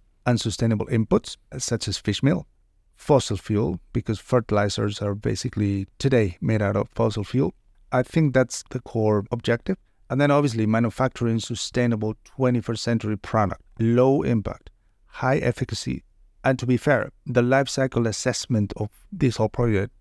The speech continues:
will be low compared to status quo.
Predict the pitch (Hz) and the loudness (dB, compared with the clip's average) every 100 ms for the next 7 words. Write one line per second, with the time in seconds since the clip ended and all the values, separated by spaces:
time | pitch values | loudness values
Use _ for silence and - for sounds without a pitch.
0 | - 113 120 117 110 110 101 92 117 - | -6 0 2 4 2 2 2 2 0 -2
1 | _ - 131 110 117 110 - 110 107 - | _ -4 -2 -2 -2 -4 -4 -2 -2 -4
2 | _ - - 113 98 - - | _ -6 0 0 -2 -6 -10